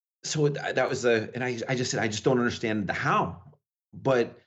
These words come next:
if you're going to, if he's gonna win, the challenge is, is that he's, he's cannot beat Trump.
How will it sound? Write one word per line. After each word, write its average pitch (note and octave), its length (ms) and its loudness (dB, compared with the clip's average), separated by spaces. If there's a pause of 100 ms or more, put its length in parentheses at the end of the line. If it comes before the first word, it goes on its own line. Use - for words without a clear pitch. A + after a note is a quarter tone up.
(360)
if B2+ 160 -2
you're A#2+ 100 4
going D3 460 4
to, A2+ 340 -2
if G#2 100 -8
he's G#2+ 180 -6
gonna E3+ 280 4
win, F#2 480 0 (420)
the - 80 -2
challenge B2+ 680 0
is, B2+ 220 0
is G2 140 -10
that G2+ 140 0
he's, - 480 -2 (160)
he's - 400 -6
cannot A#2 600 2
beat G2 220 -6
Trump. - 360 -4